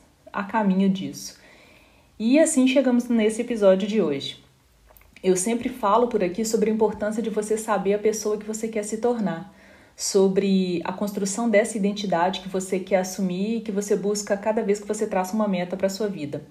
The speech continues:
Eu gosto muito de criar um conteúdo pra inspirar você,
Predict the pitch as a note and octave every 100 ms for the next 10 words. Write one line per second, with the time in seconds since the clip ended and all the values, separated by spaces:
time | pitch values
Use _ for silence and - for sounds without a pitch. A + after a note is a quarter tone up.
0 | - - - _ _ _ _ - F#3 F3+
1 | G3+ G#3 F#3+ F#3+ G3+ - G#3 A#3 C4 B3
2 | A3+ G#3+ F#3 G3+ - G3 G3 F#3 F3 D#3+
3 | E3 - G#3 A3 G3+ G#3+ A3 A3 A3 -
4 | A#3 G3+ G#3+ B3+ B3 - E3